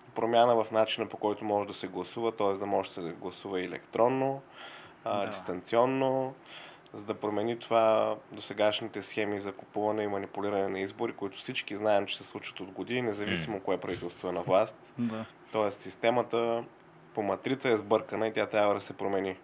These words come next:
Speaker 1: А, и вече свикване на Велико народно събрание, за да се правят изменения по Конституцията, ако не и да се приеме изцяло нова.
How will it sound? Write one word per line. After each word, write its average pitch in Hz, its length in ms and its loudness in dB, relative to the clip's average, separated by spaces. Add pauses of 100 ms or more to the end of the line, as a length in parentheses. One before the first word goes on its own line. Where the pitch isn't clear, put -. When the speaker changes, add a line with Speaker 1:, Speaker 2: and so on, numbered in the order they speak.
(800)
Speaker 1:
А, 101 500 0 (140)
и 113 120 -4
вече 123 280 -2
свикване 117 500 -2
на 117 260 2 (280)
Велико 113 360 -4
народно 104 340 2
събрание, 98 540 0
за 113 80 -4
да 104 100 -4
се - 120 -10
правят 117 360 0
изменения 107 460 0
по 104 140 -10
Конституцията, 104 680 -6
ако 107 220 -2
не 107 120 4
и 113 40 4
да 110 80 -6
се - 120 -12
приеме 110 320 -4
изцяло 101 420 0
нова. 95 380 0